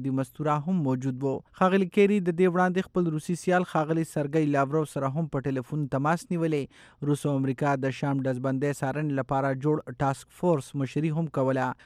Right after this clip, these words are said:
ښاغلي لاورو په دې باب خبریالانو ته ویلي، هیله لري چې راتلونکي ورځو کې د امن مذاکراتو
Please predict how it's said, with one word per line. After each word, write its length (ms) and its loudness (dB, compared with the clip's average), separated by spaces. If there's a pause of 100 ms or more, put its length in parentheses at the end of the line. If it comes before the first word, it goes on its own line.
(160)
ښاغلي 340 6
لاورو 320 6
په 260 0
دې 200 4
باب 200 2
خبریالانو 640 2
ته 140 0
ویلي، 320 0
هیله 300 4
لري 240 2
چې 180 2
راتلونکي 480 -2
ورځو 320 0
کې 560 -6
د 180 0
امن 240 2
مذاکراتو 640 0